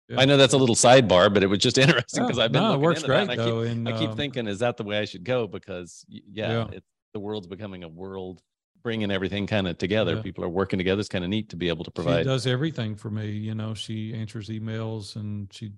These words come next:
Speaker 1: does my calendar, e-, everything. I just send them a message, "Hey, book me a call," you know, with Matt. And
Speaker 2: Mm-hmm.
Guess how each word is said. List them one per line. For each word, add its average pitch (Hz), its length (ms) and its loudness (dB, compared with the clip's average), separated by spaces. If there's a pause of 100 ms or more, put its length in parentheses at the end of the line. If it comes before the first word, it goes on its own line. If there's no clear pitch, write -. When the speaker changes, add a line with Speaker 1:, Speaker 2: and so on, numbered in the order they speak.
(200)
Speaker 1:
does 113 240 -10
my 107 100 -6
calendar, 110 800 -8 (220)
e-, 107 40 -14
everything. 107 560 -10
I 113 60 -2
just 117 180 -6
send 117 160 -4
them 117 80 -4
a 113 60 -4
message, 120 400 -6
"Hey, 117 120 -6
book 107 240 -10
me 117 120 -8
a 110 60 -10
call," 117 460 -10 (360)
you 123 100 -2
know, 113 80 0
with 107 220 -6
Matt. 120 340 -6 (140)
And 101 360 -8
Speaker 2:
Mm-hmm. 151 240 -2